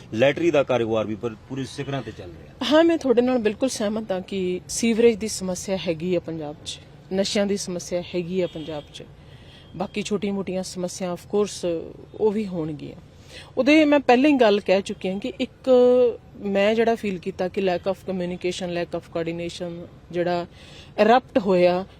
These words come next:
Speaker 2: between bureaucracy and between ਸਾਡੀ ਗਵਰਨਮੈਂਟ, ਜਿਹਦੇ ਕਰਕੇ ਵੱਡਾ ਨੁਕਸਾਨ, ਵੱਡਾ ਡੈਂਟ ਜਿਹੜਾ ਪਿਛਲੀਆਂ ਆ ਲੋਕ ਸਭਾ ਇਲੈਕਸ਼ਨ ਲੰਘ ਕੇ ਗਈ ਆ, ਉਹਦੇ 'ਚ ਪਈ ਆ, ਹਨਾ। ਸੋ ਸੀਵਰੇਜ ਦੀ ਸਮੱਸਿਆ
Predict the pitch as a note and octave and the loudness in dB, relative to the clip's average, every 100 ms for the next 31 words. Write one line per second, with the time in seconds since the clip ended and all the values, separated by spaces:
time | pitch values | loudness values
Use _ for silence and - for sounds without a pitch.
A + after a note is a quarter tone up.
0 | - E3+ F#3+ F#3+ G#3 G#3 G#3 G3+ D#3+ F3 | -8 0 0 2 0 0 -2 -4 2 2
1 | F3 - G3 - G3 G3 F#3 F#3 - E3+ | 2 0 -4 -4 -4 -4 -4 -6 -8 -8
2 | E3+ E3 F3 F3+ F#3 D#3+ E3+ D#3+ - F#3 | -8 -4 -4 -4 -6 -6 -6 -8 -10 -2
3 | F#3 E3+ D3+ C#3+ - - - - - G#3+ | 0 0 -2 -8 -14 -20 -20 -18 -4 2
4 | C#4 C#4 B3+ C4+ G3+ F3 A3+ B3 A3+ - | 4 4 2 2 0 2 4 4 4 -2
5 | - F#3+ G3 F#3+ F3 E3+ F#3 D#3 F3+ A#3 | -2 -2 0 0 0 2 0 2 2 2
6 | B3+ B3 G3+ G3 F#3 F#3 F#3 F3 E3 D#3+ | 2 -2 -2 -2 -4 -8 -6 -6 -6 -8
7 | - - - - F#3 F3 - F#3+ F#3 F3+ | -16 -20 -20 -2 2 2 2 0 2 0
8 | - F#3+ F3 G3 G#3+ F3 F3 F3 F#3+ G3 | -2 -6 -6 -6 -6 -4 -2 -2 0 0
9 | A3 - D#3 C#3 D3 D#3+ G3 A#3+ - - | 0 -2 -8 -8 -8 -6 -8 -8 -12 -12
10 | - F4+ - C#4 B3+ A#3 D4 D4+ D4 C#4 | 0 0 4 4 4 4 2 2 0 -2
11 | A3+ G3+ G3 A#3 A3 A#3 | -2 -4 -2 0 0 0